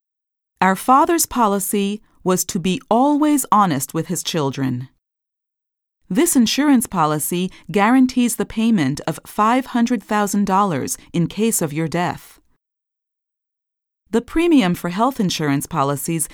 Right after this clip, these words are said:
gets more expensive as people get older. There will be no surcharge for transferring all your calls and messages to your cell phone.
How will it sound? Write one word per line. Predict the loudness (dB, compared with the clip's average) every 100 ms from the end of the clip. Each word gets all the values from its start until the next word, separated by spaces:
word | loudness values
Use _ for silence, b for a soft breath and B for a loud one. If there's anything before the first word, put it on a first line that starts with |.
| B
gets | -2 0 2
more | 4 2
expensive | 0 -2 2 4 2 -2 -6 -4
as | -4
people | -2 -4 -2 -2
get | -2 -4
older. | -2 -2 -2 -6 -10 _ _ _ _ _ _ _ _ _ _ _ _ _ _ _ _
There | 0 4
will | 4 4
be | 6 6
no | 4 2
surcharge | 0 -2 -2 -2 0 0 -2
for | -8
transferring | -4 -2 -2 -2 -4 -2 -2 -2
all | 0
your | 0 -2
calls | 0 0 2 0
and | 0 0 0
messages | 0 -2 -2 -4
to | -2 -2
your | -2
cell | -2 -2 -4
phone. | -4 -4 -4 -8